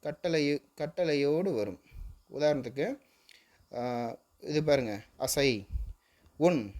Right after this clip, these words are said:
அப்படின்னு மிரட்டி சொல்ற மாதிரி, ஆடு, கொல்லு, அழு, பார், போ, இந்த மாதிரி கட்டளை வாக்கியத்தோடு வரு-, வரு-, வரக்கூடியது எல்லாமே நம்ம பகுதி என்று அழைக்கின்றோம். புரியுதுங்களா? அப்போ கட்டளை வாக்கியத்தோடு ஒரு விகுதி சேரும் பொழுது அது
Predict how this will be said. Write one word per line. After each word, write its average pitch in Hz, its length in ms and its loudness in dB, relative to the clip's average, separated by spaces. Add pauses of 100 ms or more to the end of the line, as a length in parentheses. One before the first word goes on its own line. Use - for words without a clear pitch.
(120)
அப்படின்னு 139 340 -2
மிரட்டி 180 320 2
சொல்ற 131 260 0
மாதிரி, 107 240 -2
ஆடு, 143 300 2 (1040)
கொல்லு, 175 320 4 (540)
அழு, 156 260 2 (800)
பார், 147 380 4
போ, 165 160 2 (640)
இந்த 127 140 -6
மாதிரி 135 320 2 (560)
கட்டளை 202 580 0
வாக்கியத்தோடு 165 800 0
வரு-, 139 320 2
வரு-, 139 340 2 (140)
வரக்கூடியது 139 500 0
எல்லாமே 135 360 0
நம்ம 147 240 -4
பகுதி 143 400 0
என்று 131 320 -2
அழைக்கின்றோம். 98 640 -4 (500)
புரியுதுங்களா? 127 420 2 (580)
அப்போ 117 240 -4 (120)
கட்டளை 165 460 0
வாக்கியத்தோடு 143 640 0
ஒரு 196 60 4
விகுதி 143 340 -4
சேரும் 120 340 -6
பொழுது 104 240 -4
அது 180 120 -2